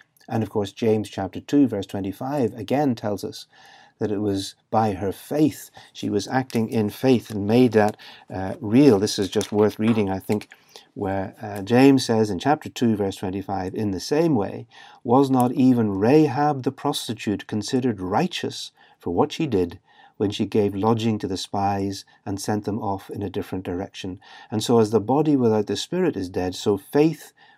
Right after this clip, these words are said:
without deeds is dead." And so Rahab becomes a model of the obedience of faith. So as we conclude then, what can we say to finish here about Joshua chapter six?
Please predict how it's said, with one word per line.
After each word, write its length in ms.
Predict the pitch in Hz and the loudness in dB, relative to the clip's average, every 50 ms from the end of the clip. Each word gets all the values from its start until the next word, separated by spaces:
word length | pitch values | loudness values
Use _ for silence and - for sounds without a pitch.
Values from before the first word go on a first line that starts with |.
| _ _ | _ _
without 420 | - 120 123 120 113 117 117 107 | -6 -4 -2 -2 -2 -2 -4 0
deeds 480 | 104 131 135 131 117 90 85 87 - - _ _ _ _ _ | 2 4 4 4 4 2 -4 -12 -16 -18 _ _ _ _ _
is 220 | - 107 98 95 | -4 -2 -2 -2
dead." 340 | 90 95 92 90 87 87 - _ _ _ _ _ _ _ _ _ _ | -4 -6 -8 -10 -10 -12 -16 _ _ _ _ _ _ _ _ _ _
And 180 | - 110 104 104 | -12 -12 -10 -8
so 140 | - - 107 | -4 -2 -2
Rahab 460 | 107 110 113 113 113 107 113 110 107 | 0 2 0 0 0 -2 -4 -6 -6
becomes 380 | 101 104 - - 113 98 98 98 | -6 -8 -8 -6 -8 -6 -6 -6
a 80 | 95 | -6
model 540 | 92 101 120 139 160 147 110 92 98 107 - _ _ _ - _ _ | -4 -2 0 2 2 2 0 -2 -4 -6 -10 _ _ _ -20 _ _
of 200 | - 104 104 98 | -8 -8 -8 -6
the 120 | 104 104 101 | -4 -4 -4
obedience 840 | 98 95 92 98 110 113 117 113 110 104 98 101 101 - - - - _ _ | -4 -4 -2 -2 0 0 2 2 0 -2 -2 -4 -8 -12 -16 -16 -16 _ _
of 160 | 107 98 90 | -8 -8 -8
faith. 380 | - - - 104 92 90 92 _ _ _ _ _ - _ _ _ _ _ _ _ _ _ _ _ _ _ _ _ _ _ _ _ _ _ _ _ - - - - - - - - - - - - _ _ _ | -10 -10 -8 -6 -6 -6 -8 _ _ _ _ _ -20 _ _ _ _ _ _ _ _ _ _ _ _ _ _ _ _ _ _ _ _ _ _ _ -20 -20 -20 -20 -20 -20 -20 -20 -20 -20 -20 -20 _ _ _
So 180 | - 180 175 | 2 4 4
as 100 | 170 147 | 6 8
we 80 | 147 139 | 8 6
conclude 480 | 131 - 123 113 - - 110 95 87 | 6 6 0 0 2 2 0 0 0
then, 320 | - 92 87 90 85 90 - _ _ | 0 -4 -4 -4 -6 -10 -12 _ _
what 200 | - 185 180 - _ _ _ | -4 -4 -4 -4 _ _ _
can 100 | - 131 | -2 0
we 100 | 117 113 | 2 2
say 520 | 107 - - 98 90 87 87 90 104 - - - - 127 | 2 0 0 0 0 0 -4 -6 -10 -16 -20 -20 -10 -8
to 80 | 110 | -8
finish 460 | 101 - 113 101 98 95 - - - | -4 -4 -4 -4 -4 -6 -8 -12 -8
here 260 | - 107 92 92 95 - | -6 -4 -2 -2 -4 -6
about 280 | - 98 - 104 98 - | -8 -8 -6 -6 -6 -6
Joshua 400 | - 101 95 92 - - 98 92 | -6 -8 -8 -6 -8 -8 -10 -10
chapter 340 | - - 95 95 - - | -10 -12 -14 -14 -14 -14
six? 640 | - - - 107 110 - - - - - - - | -14 -10 -10 -10 -12 -12 -16 -18 -18 -18 -18 -20